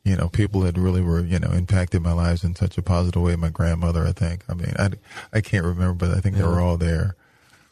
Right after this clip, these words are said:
Speaker 1: And, um, and so that was the most meaningful to me and stuff. 'Cause I always wanted to honor my parents, you know. And as a parent now, you, you know, we,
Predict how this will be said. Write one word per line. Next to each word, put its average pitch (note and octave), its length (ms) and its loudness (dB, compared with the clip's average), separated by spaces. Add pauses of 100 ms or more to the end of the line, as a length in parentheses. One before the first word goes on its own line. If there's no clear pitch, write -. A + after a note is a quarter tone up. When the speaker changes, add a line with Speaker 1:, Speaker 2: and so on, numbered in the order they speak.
(480)
Speaker 1:
And, F#2 440 2
um, E2 640 0 (1600)
and G2 240 2
so G#2+ 180 2
that G#2 280 0
was F#2 480 -2
the G2 200 2
most F#2 340 0
meaningful F#2 600 0
to E2 60 -2
me D#2+ 240 -2
and E2+ 100 -2
stuff. E2 360 -2 (260)
'Cause C3+ 140 2
I C3+ 60 2
always D3+ 180 0
wanted G2+ 160 0
to F#2 60 2
honor G2 200 2
my F2+ 160 0
parents, F2+ 720 -2 (480)
you G2 100 2
know. G2+ 300 -4 (920)
And A2 180 2
as G2+ 260 0
a F#2 40 -2
parent F#2+ 300 2
now, F#2 120 2
you, E2+ 300 2
you F#2 200 2
know, E2 240 0
we, E2+ 160 0